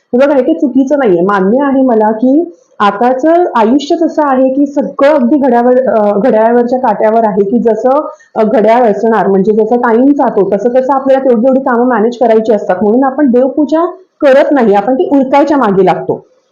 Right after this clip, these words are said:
आता अशा वेळेस काय होतं की आपण जेव्हा घासतो आहोत, पुसतो आहोत, तेव्हा चुकून आपल्या हातून अगदी, अ, म्हणजे घाई, घाई गडबडीत कुठली तरी मूर्ती खाली पडणं. मग मूर्ती खाली पडल्यावर काय होतं की आता गणपती बाप्पाची कुठली आयुध असतील ती तुटणं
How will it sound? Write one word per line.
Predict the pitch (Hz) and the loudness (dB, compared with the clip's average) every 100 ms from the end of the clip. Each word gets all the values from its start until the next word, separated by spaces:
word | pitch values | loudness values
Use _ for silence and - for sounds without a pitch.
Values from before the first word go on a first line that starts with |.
| - | -6
आता | 240 240 339 403 302 | -4 -2 -2 -2 -4
अशा | 240 285 | -2 0
वेळेस | 311 320 | 0 0
काय | 320 269 | -2 -2
होतं | 269 180 175 175 | 0 0 0 -2
की | 202 | 0
आपण | 220 226 240 | 0 0 0
जेव्हा | 240 240 | 2 0
घासतो | 240 196 - 220 | 0 -2 -2 -2
आहोत, | 202 190 180 175 | 0 0 0 0
पुसतो | 214 214 - | -2 -4 -2
आहोत, | 214 170 170 170 | 0 2 0 -4
तेव्हा | - 247 | -2 -2
चुकून | 311 - - - 320 226 | -2 -2 -2 0 0 0
आपल्या | 208 247 262 | -2 -2 0
हातून | 214 220 254 | -2 -2 -2
अगदी, | 214 202 285 339 - - | 0 2 2 0 -4 -4
अ, | 214 202 202 202 | 0 2 2 0
म्हणजे | 220 226 320 339 - | 0 2 0 0 -2
घाई, | 214 214 208 | -4 0 0
घाई | 247 240 233 | 0 0 0
गडबडीत | 254 240 208 214 | 2 2 2 0
कुठली | 220 220 240 | 0 0 0
तरी | 254 | 0
मूर्ती | 269 247 226 262 | 2 0 0 -4
खाली | - 226 | -2 0
पडणं. | 226 185 165 160 165 _ - | 0 0 0 0 -4 _ -4
मग | 226 | 0
मूर्ती | 247 247 294 | 2 0 -4
खाली | 285 262 | -4 -2
पडल्यावर | 262 247 247 247 | 0 0 2 2
काय | 240 | 2
होतं | 233 - 185 | 0 0 0
की | 175 196 | -2 0
आता | 185 196 202 - | 0 -2 -2 -2
गणपती | 214 208 220 233 | 0 0 0 -2
बाप्पाची | 226 214 196 185 196 196 | 0 2 0 0 -2 -2
कुठली | 214 214 208 226 240 - - | -2 0 0 0 -2 -12 -2
आयुध | 214 214 226 | 0 2 2
असतील | 262 190 - 185 185 | 2 0 0 0 0
ती | - 240 | -2 -2
तुटणं | 254 254 233 190 170 160 | 0 -2 0 0 0 -2